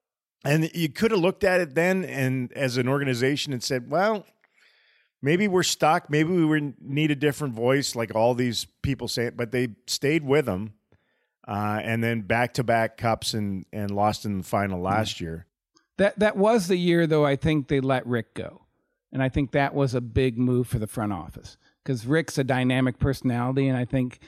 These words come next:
Speaker 2: that allowed John Cooper to maybe become more of the head coach.
Speaker 1: Maybe.
Speaker 2: 'Cause Rick is, I mean, like, we, we watched him when he was an assistant, and he was, he's very loud, very vocal, very just, there's a, the big light that shines on him. And it, it's just 'cause of who he is. I don't think he,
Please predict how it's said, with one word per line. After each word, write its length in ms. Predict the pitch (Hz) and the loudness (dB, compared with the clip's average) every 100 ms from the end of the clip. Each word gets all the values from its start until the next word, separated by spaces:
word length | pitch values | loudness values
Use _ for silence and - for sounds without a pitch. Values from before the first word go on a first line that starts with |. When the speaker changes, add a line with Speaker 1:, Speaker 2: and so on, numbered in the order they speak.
| - _ | -20 _
Speaker 2:
that 180 | 135 135 | 0 0
allowed 460 | 135 131 131 131 123 | 2 2 2 2 2
John 260 | 127 123 | 0 0
Cooper 380 | 120 135 123 123 | 0 0 0 0
to 320 | - 123 120 | 0 0 0
maybe 280 | 117 123 117 | 0 -2 -2
become 640 | 120 120 131 123 117 113 - _ _ - | -6 -4 -2 -2 -2 -4 -8 _ _ -6
more 400 | 117 127 143 151 | 0 2 4 2
of 120 | 151 | 2
the 80 | 160 | 2
head 220 | 160 143 | 2 0
coach. 200 | 160 160 | 2 4
Speaker 1:
Maybe. 380 | 160 208 131 147 - - | 4 2 0 -4 -10 -4
Speaker 2:
'Cause 160 | 156 | -2
Rick 260 | 127 185 - | 0 0 0
is, 160 | 160 - | -2 0
I 80 | 151 | 2
mean, 140 | 151 | 4
like, 140 | 147 127 | 2 2
we, 160 | 180 208 | 0 2
we 140 | 202 | 2
watched 300 | 226 180 160 | 4 4 2
him 60 | 165 | 0
when 100 | 143 | 2
he 80 | 180 | 2
was 140 | 170 | 2
an 80 | 127 | 0
assistant, 560 | 120 - 104 - 95 - _ _ _ | -4 -4 -8 -8 -12 -14 _ _ _
and 320 | - 123 120 120 | -6 -4 -2 0
he 220 | 147 156 | 0 2
was, 440 | 139 131 110 - _ | 2 0 -4 -18 _
he's 180 | 135 135 | -4 -2
very 420 | 127 170 185 156 143 | 2 4 4 4 4
loud, 340 | 127 123 127 | 4 2 2
very 240 | 131 160 | 2 2
vocal, 460 | 151 135 131 135 127 | 2 0 0 0 -2
very 400 | 131 131 135 127 - - _ _ | 0 2 2 -2 -6 -20 _ _
just, 200 | 135 - _ | -8 -8 _
there's 200 | - 151 | -2 0
a, 240 | 143 131 127 | 2 2 0
the 180 | - 135 | -2 -4
big 280 | 127 160 160 | 0 -2 0
light 360 | 147 147 147 147 | 0 2 0 -2
that 160 | 120 | -8
shines 380 | - 143 127 113 | -2 0 0 -2
on 100 | 95 | -4
him. 140 | 104 107 | -4 -4
And 140 | 127 | -2
it, 180 | 151 - | -4 -4
it's 180 | 147 - | -8 -2
just 240 | 185 180 | -2 0
'cause 160 | - 190 | 0 0
of 100 | 147 | 0
who 140 | 135 165 | 0 4
he 160 | 147 | 4
is. 120 | 165 131 | 4 2
I 60 | 131 | 2
don't 140 | 139 | 0
think 100 | 139 | 0
he, 200 | 131 123 | -2 -2